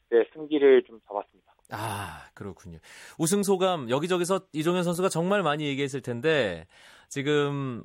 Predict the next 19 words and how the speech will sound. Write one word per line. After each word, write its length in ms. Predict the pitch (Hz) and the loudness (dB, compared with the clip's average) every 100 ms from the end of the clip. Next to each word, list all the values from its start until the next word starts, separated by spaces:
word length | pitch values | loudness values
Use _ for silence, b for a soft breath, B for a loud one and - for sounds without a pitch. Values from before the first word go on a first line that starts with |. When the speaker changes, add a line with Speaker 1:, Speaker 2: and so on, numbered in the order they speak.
| - | -6
Speaker 2:
스포츠 300 | - 247 226 | -2 0 0
스포츠를 400 | - 202 196 175 | -2 -2 -2 -6
통해서 580 | 170 156 131 143 143 139 | -4 -4 -4 -2 -2 -2
생생하게 920 | 202 196 196 170 143 147 135 113 95 b | -2 -2 0 0 0 0 0 -2 -4 b
라디오 320 | - 123 135 156 | -4 -2 -2 -6
듣고 220 | - 139 | -6 -6
계신 260 | 135 151 | -6 -6
청취자 300 | 143 233 - | -6 -6 0
여러분들께 680 | 208 160 123 104 147 131 87 - _ | 2 2 -2 -4 -2 -2 -4 -12 _
다시 300 | - 131 175 | -10 -4 0
한번 400 | 151 135 123 87 b b b - | 0 0 -2 -4 b b b -2
대학 420 | 139 156 160 123 | 0 0 -2 -4
농구리그 800 | 139 156 156 151 139 170 190 185 | -4 -2 -2 -2 0 2 2 0
우승팀의, 1000 | 143 135 180 170 - 170 147 160 156 120 b b b b b - | -2 -2 0 -2 -6 -4 0 2 2 0 b b b b b -18
에, 380 | 87 87 85 82 | -12 -12 -12 -4
골밑을 400 | 175 180 170 165 | 0 2 2 0
든든하게 460 | 156 165 175 175 165 | 2 2 2 2 0
지켰던 760 | 143 135 131 131 120 95 82 80 _ _ _ | -4 -6 -4 -2 -2 -4 -12 -16 _ _ _
센터로서 880 | - 196 196 170 120 - 101 80 | -2 -2 0 -2 -2 -4 -8 -10